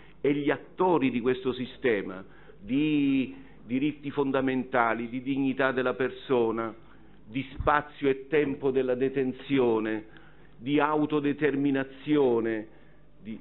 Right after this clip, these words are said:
dimensioni dell'autodeterminazione da riconoscere ai soggetti in esecuzione penale,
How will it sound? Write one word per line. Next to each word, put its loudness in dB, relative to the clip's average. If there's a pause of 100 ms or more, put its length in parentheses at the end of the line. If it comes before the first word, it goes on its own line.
dimensioni -2
dell'autodeterminazione -2
da 0
riconoscere 0
ai 2
soggetti 0
in 0
esecuzione -2
penale, 0